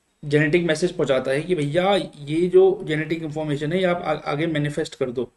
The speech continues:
या आगे भेज दो। ठीक है, ये काम है मैसेंजर आरएनए का। ऐसे ही ट्रांसफर या टीआरएनए का क्या काम है कि वो जो अमीनो acids हैं उसको स-, cytoplasm से protein synthesis की site तक पहुंचाता है।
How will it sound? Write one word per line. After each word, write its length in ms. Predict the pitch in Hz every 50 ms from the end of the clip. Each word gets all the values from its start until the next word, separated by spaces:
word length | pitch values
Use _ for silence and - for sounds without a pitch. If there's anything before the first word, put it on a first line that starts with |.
| _ _ 147
या 160 | 143 151 156
आगे 220 | 156 156 151 156
भेज 280 | 156 143 139 135 127 120
दो। 220 | 123 123 120 - _ _ _ _ _ _ _ _
ठीक 120 | 220 214
है, 180 | 214 - - - -
ये 100 | - 147
काम 200 | 151 160 175 196
है 60 | 208
मैसेंजर 480 | 196 170 - 170 151 151 156 151 151 156
आरएनए 380 | 151 147 143 143 143 147 147
का। 180 | 143 143 139 - - - - _ _ _ -
ऐसे 240 | 151 151 147 190
ही 140 | 180 190 220
ट्रांसफर 640 | 220 - 185 160 160 160 - - 196 190 185 190 - _ _ _ _ - - 170
या 120 | 156 165 170
टीआरएनए 580 | 175 - - 190 190 185 185 190 190 190 196
का 100 | 190 196
क्या 320 | 190 190 - _ - 185 185
काम 260 | 185 180 180 175 185
है 240 | 220 254 - - _ _ _ _
कि 120 | - 202 208
वो 240 | 175 156 180 202 226 262 262 - - - - _ _ _ _ _ _ _ _ _ _ _ -
जो 240 | 160 143 151 185 214
अमीनो 460 | 190 165 165 165 160 170 185 214 220
acids 360 | 196 190 - 196 180 - -
हैं 220 | 135 123 127 - _ _ _ _ _ _ _ _ _ _ _ _ _ _ _ _ _ _ _ _ _ _ _ _ _ _ _ _ _
उसको 500 | 170 165 - - - - 240 254 262 254
स-, 300 | - - - - - - _ _ _ _ _ _ _ _ _ _ _ _ _ _ _ _ _ _ _ _ _ _ _ _ _ _ _ _ _ _ _ _ _ _ _ _ _ _ _ _ _ _ _ _ _ _ _ _ _
cytoplasm 720 | - - 170 170 165 165 233 240 - 202 190 185 190 190
से 240 | 180 180 - 196 208
protein 540 | 220 - - _ 180 175 175 175 208 226 233
synthesis 460 | 220 - 208 180 180 185 180 190 180
की 100 | - 220
site 240 | 202 - 170 165 160
तक 120 | 165 147
पहुंचाता 400 | 147 139 - - - - - -
है। 80 | 135